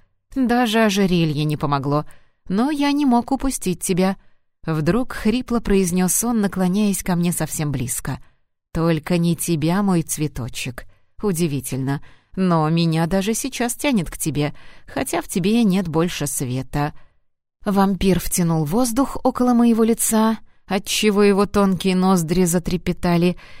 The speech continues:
и с наслаждением прикрыл глаза. «Может, мне наказать тебя иначе, м? Может, сделать своей, продолжив то, что я начал тогда?»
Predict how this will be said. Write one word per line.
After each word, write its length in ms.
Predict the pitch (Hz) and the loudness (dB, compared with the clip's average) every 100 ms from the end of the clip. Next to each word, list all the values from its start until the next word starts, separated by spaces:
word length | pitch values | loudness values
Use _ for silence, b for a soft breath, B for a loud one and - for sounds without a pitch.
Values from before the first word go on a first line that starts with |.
| B B | B B
и 140 | 294 339 | -2 0
с 120 | - | 2
наслаждением 960 | 220 - 165 156 143 208 233 214 208 | 2 2 0 0 0 2 4 4 2
прикрыл 460 | 185 165 - 156 151 | 0 -4 -2 -4 -4
глаза. 480 | 147 151 139 131 - - _ _ _ _ _ | -4 -4 -4 -8 -10 -16 _ _ _ _ _
«Может, 500 | 202 185 175 160 160 | 0 2 4 2 0
мне 240 | 165 160 151 | 2 2 2
наказать 460 | 156 160 151 151 | 0 0 0 0
тебя 320 | - 165 170 | 0 0 2
иначе, 560 | 165 151 214 - 254 185 - | 2 0 -2 -4 -4 -6 -6
м? 440 | 160 160 143 175 349 - B B B - | -4 -2 -2 -4 -6 -12 B B B 0
Может, 440 | 214 254 240 214 | 4 4 4 0
сделать 460 | 190 208 233 214 - | 0 2 2 2 0
своей, 680 | 196 190 175 143 165 294 | -2 0 0 0 -4 -6
продолжив 640 | - 214 190 170 165 170 - | -2 0 4 4 4 0 0
то, 120 | 175 | -2
что 180 | - 175 | 0 0
я 140 | 165 | 2
начал 340 | 165 160 170 156 | 2 0 -2 -2
тогда?» 400 | 160 135 170 | -2 -2 -4